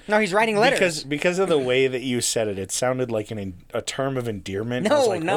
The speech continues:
Speaker 2: "What the fuck?"
Speaker 1: He's, like,
Speaker 2: It threw me
Speaker 1: annoyed.
Speaker 2: off.
Speaker 1: He, sorry, he's annoyed at this dude. <laughs>
Speaker 2: Even then, same thing.
Speaker 1: Probably. No, he wouldn't get peed on.
Speaker 2: Willie did get peed on.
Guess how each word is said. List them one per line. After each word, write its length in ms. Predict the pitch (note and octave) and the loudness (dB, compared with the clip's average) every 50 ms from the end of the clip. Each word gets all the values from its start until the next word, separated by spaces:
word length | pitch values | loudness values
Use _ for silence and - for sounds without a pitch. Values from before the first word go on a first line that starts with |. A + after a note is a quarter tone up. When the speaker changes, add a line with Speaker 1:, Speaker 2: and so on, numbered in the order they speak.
| G3 | 0
Speaker 2:
"What 20 | E3 C#3+ | 0 0
the 20 | B2+ | 0
fuck?" 300 | - C3+ C#3 D#3 - - - - | 0 0 0 0 -2 -6 -10 -8
Speaker 1:
He's, 240 | G3 G3 F#3 E3+ | -6 -6 -4 0
like, 180 | F3 G3 F#3+ F3 | 0 2 2 2
Speaker 2:
It 140 | B2 - - | 0 -2 0
threw 100 | F#3 F3+ | 2 2
me 40 | F#3 | 4
Speaker 1:
annoyed. 380 | F3+ F#3+ G#3 G#3+ F#3+ D3+ B2+ A#2 | 4 6 6 6 4 4 0 -2
Speaker 2:
off. 180 | - - - - _ _ | -6 -14 -20 -20 _ _
Speaker 1:
He, 160 | - G3 F#3 | -10 -8 -2
sorry, 380 | D#3 - F#3+ F3+ D#3+ B2+ A#2+ | 2 4 4 6 4 4 2
he's 160 | C#3 G#3 A3+ G#3+ | 0 0 0 2
annoyed 360 | A3 G#3 A3+ B3+ C4 A3+ F#3 | 2 4 4 4 6 4 4
at 100 | D#3 - | 2 -2
this 180 | C#3 C3 B2 | -4 -6 -6
dude. 380 | A#2 - C3 A#2+ D3 E3 F#3+ E3+ | -4 -4 -2 0 0 0 0 0
<laughs> 40 | - | 0
Speaker 2:
Even 320 | G#3 G#3 E3+ E3+ E3 D#3+ | 0 2 2 2 2 2
then, 300 | E3 F3+ E3+ C3+ G2+ F2+ - - - | 2 2 2 2 0 -4 -12 -18 -10
same 480 | - - - - - F3 - E3+ E3 D3+ | -4 0 2 2 4 2 2 0 0 -4
thing. 460 | - - F3+ F3+ D#3 B2 G2+ F2+ F2+ - - - - | -2 0 0 2 2 0 -2 -6 -12 -16 -16 -8 -2
Speaker 1:
Probably. 540 | - F#3 F#3 E3 C#3 A2 G#2+ F#2 E2 D#2+ - | 2 2 4 2 2 -2 -8 -10 -10 -10 -4
No, 140 | F#3 F#3 G3 | 0 2 2
he 140 | F3 - G3 | 2 0 -4
wouldn't 320 | F3 D#3+ F#3+ G#3+ F#3+ C#3 | -2 0 0 0 0 -2
get 160 | A#2 B2+ - - | -10 -14 -14 -14
peed 200 | - - - - | -12 -12 -12 -10
on. 100 | - - | -10 -6
Speaker 2:
Willie 340 | A2+ A#2 D3 D#3 C#3+ C3 A#2 | -2 2 2 4 4 2 0
did 300 | G2+ F#2+ C3+ C3+ A#2 G#2+ | 0 0 0 0 0 -2
get 180 | A2 G#2 - - | -6 -8 -8 -10
peed 240 | - G#2 F#2+ E2+ D2+ | -10 -10 -10 -10 -10
on. 200 | C#2 C2+ C2+ - | -12 -14 -16 -20